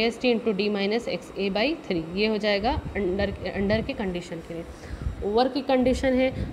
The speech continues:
तो over में आपका एक्स ए जो है वो greater than रहेगा एक्स सी से, तो आपका ये over का condition आ रहा है। Over के condition में आपका जो है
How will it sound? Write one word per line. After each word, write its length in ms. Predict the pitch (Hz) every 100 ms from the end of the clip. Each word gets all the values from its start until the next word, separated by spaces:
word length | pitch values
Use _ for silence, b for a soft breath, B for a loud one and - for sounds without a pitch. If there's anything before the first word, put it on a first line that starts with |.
| -
तो 160 | -
over 220 | 190 214 233
में 100 | 240
आपका 260 | 226 240
एक्स 340 | 220 190 185 -
ए 300 | - 208 254
जो 120 | 262
है 140 | 247 247
वो 120 | 226 185
greater 320 | 185 185 226
than 220 | 233 247
रहेगा 300 | 247 240 233 -
एक्स 280 | 185 - 190
सी 260 | - 247 277
से, 280 | 277 254 254 B B -
तो 60 | 190
आपका 280 | 214 - 202
ये 120 | 196 -
over 220 | 185 226
का 120 | 247
condition 520 | 254 247 233 233 254 240
आ 100 | 233
रहा 120 | 233
है। 200 | 233 226 196
Over 200 | 214 226
के 100 | 240
condition 480 | 240 233 233 240
में 220 | 233 240 247 B B B 185
आपका 260 | 185 220
जो 120 | 202 233
है 260 | 233 233